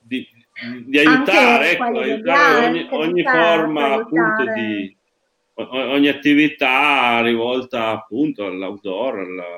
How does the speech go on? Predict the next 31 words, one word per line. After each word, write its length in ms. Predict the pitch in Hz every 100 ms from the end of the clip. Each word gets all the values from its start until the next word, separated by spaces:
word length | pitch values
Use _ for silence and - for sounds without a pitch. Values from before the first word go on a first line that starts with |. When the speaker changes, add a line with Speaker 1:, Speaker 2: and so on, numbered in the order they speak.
| 85
Speaker 1:
all'attività 460 | 90 90 98 101 104
sportiva 580 | - 117 107 139 139 107
e 80 | 104
quindi 220 | 123 120
alla 140 | 110
valorizzazione 760 | 107 104 104 98 101 - 107 101
del 160 | 101
territorio. 800 | 98 104 117 113 92 95 98 104 - - - _ _ _ _ _ _ _ _
Eh, 640 | - 87 80 78 69 - - _ _ _ _ _ _
Speaker 2:
Sì, 160 | - - -
Speaker 1:
vi 120 | 98
fa 120 | 101
Speaker 2:
è 40 | 95
Speaker 1:
onore, 500 | 90 90 80 82 82
Speaker 2:
vero, 120 | 80
Speaker 1:
ecco. 240 | 78 _ -
Speaker 2:
fa 100 | 196 202
solo 220 | 220 214
onore. 680 | 208 202 190 180 175 185 180 - _ _ _ _ _ _ _ _
Speaker 1:
Boh, 260 | 131 160 139
Speaker 2:
Mm. 20 |
Speaker 1:
vediamo 280 | 147 180 202
se 140 | 196
ci 120 | 180 170
sono 220 | 175 170
domande. 360 | 165 156 139 -
Speaker 2:
Vediamo. 180 | 220 196
Speaker 1:
Domande 420 | 160 180 202 180
non 240 | 170 208 208
ce 120 | 165
n'è 440 | 135 131 165 214